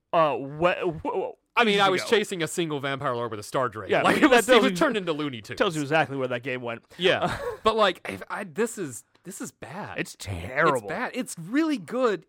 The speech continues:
Speaker 2: if it works, but you know what I would rather have? A four-up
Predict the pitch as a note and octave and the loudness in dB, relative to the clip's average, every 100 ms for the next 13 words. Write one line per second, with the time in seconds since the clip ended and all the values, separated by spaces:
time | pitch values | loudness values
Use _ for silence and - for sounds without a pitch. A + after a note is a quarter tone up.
0 | _ G#3 - C3 C#3 F#3 C4+ D#3 - - | _ -6 -6 -8 -10 -4 -2 -2 -8 -12
1 | F3 G#3 G#3+ F#3 C3+ D3+ F3+ F#3+ G3 G#3 | -8 -4 -2 -2 -2 -4 -4 -6 -6 -8
2 | _ _ _ - D#3+ D3 C3+ A#2+ _ _ | _ _ _ -2 0 0 -4 -8 _ _
3 | _ _ _ _ _ - - G3+ G#3+ F3+ | _ _ _ _ _ -8 0 2 4 2
4 | E3+ | -2